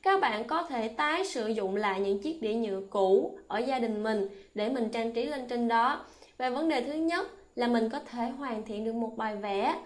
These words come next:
Ngoài ra, mình còn bảo vệ môi trường cũng như là giữ chiếc đĩa này lại để trang trí cho gia đình. Một phần dặn dò nho nhỏ dành cho các bạn. Các bạn nhớ ghi bài đầy đủ phần trang trí đĩa tròn này.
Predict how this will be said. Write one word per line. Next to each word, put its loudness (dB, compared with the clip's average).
Ngoài 0
ra, 4
mình 0
còn -2
bảo 2
vệ 0
môi 0
trường 0
cũng -2
như 0
là 2
giữ 0
chiếc 0
đĩa 0
này -2
lại -2
để -8
trang -4
trí -2
cho -6
gia 0
đình. 0
Một 4
phần 4
dặn 2
dò 6
nho 0
nhỏ 0
dành -2
cho 0
các -6
bạn. -2
Các 2
bạn 2
nhớ 0
ghi -2
bài 2
đầy 2
đủ 4
phần 2
trang 0
trí -2
đĩa 0
tròn 2
này. -2